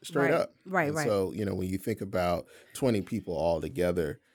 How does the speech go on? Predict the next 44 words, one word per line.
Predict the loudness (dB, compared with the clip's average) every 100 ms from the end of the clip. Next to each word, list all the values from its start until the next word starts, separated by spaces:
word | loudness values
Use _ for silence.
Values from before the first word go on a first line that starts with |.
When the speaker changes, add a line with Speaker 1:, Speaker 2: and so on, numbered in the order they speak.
| -12
Speaker 2:
Mm-hmm. | -6 -4 -4
Speaker 1:
um, | -4 -4 -6 -8 -6
you | -4
know, | -4
to | -6 -8
thousands | 0 4 4 4 0 -4
of | -4
black | -4 -4 -4
Speaker 2:
Mm-hmm, |
Speaker 1:
businesses. | -2 0 2 2 0
You | -2
know, | 0
Speaker 2:
mm-hmm. | 0 -4 -8
Speaker 1:
statistically, | -10 -2 0 0 -2 -4 -4 -2
we | 0 0
know | 0 0 0
the | -4
city | -6 -2 -2 -2
has | -2 -4
at | -6 -6
least | -2 -2 -4 -8 -8
almost | -6 -4 -4 -6
ten | -8 -6
thousand | -6 -6 -6 -8
black | -8 -8
businesses. | -12 -12 -20 -8
Speaker 2:
Mm-hmm, | -4 2 2 2 -2 0
mm-hmm. | 2 4 2 -2 -10
Speaker 1:
Right? | -6 -4 -2
Speaker 2:
Exactly. | 0 2 2 2
Speaker 1:
So | 0
when | 0
you | 0
think | 2 2
about | 2 0 0
ten | -2 0
thousand | 2 4 2 0 -4 -8 -12 -20 -20 -4
matched | 2 2 2 -2 -8
to |
twenty | -6 -2 0 2
or | 0
thirty | 0 0 0 -2
or |
forty | -4 2 2 2 -4